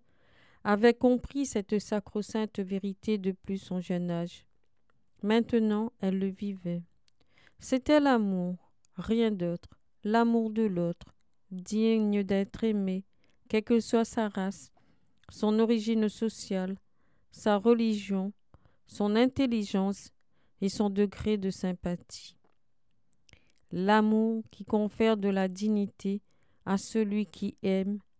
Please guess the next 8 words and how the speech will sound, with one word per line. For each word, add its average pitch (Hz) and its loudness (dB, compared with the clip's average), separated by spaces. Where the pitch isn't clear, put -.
et 202 2
à 202 0
celui 208 -2
qui - -6
est 185 -4
aimé. 185 -2
L'amour 208 0
spontané 196 -2